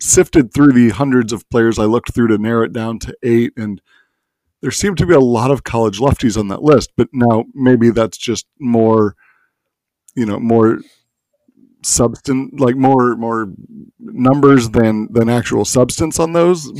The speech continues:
But, um, I, I just found that amusing. But I did wanna circle around. You said this draft is looking like high school bats might be the way to go. And the Cardinals at eighteen aren't gonna get the big names. They're not gonna get a Jordan Lawler or Marcelo Mayer.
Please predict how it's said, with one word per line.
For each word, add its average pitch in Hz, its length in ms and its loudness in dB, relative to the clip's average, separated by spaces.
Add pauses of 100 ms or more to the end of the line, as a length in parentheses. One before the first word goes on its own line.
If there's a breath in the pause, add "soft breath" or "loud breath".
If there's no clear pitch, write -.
But, 113 380 -2 (420)
um, 117 320 -6
I, 139 260 2
I 139 40 6
just 131 240 -2
found 131 220 2
that 110 80 2
amusing. 101 440 -4
But 139 220 0 (320 soft breath)
I 160 80 4
did 214 160 2
wanna 226 140 2
circle 180 360 0
around. 104 240 0
You 110 80 -2
said 147 240 -6
this 165 240 -6 (120)
draft 156 520 -6 (160)
is 127 160 -4
looking 165 400 -4
like 143 320 -2 (200)
high 160 260 0
school 196 280 2
bats 110 580 -6
might 104 220 -4
be 107 100 0
the 101 120 -2
way 95 160 -2
to 92 100 -2
go. 95 300 0
And 101 200 -6
the 131 160 0
Cardinals 214 480 -2
at 143 180 4
eighteen 120 500 0
aren't 131 320 -6
gonna 131 200 -2
get 107 200 -2
the - 80 -8
big 95 220 -4
names. 92 300 -14
They're 104 140 -8
not 104 180 -8
gonna 117 160 -8
get 107 120 -6
a 110 80 -4
Jordan 101 340 -8
Lawler 95 540 -6
or 95 60 -12
Marcelo 104 600 -10
Mayer. 92 500 -16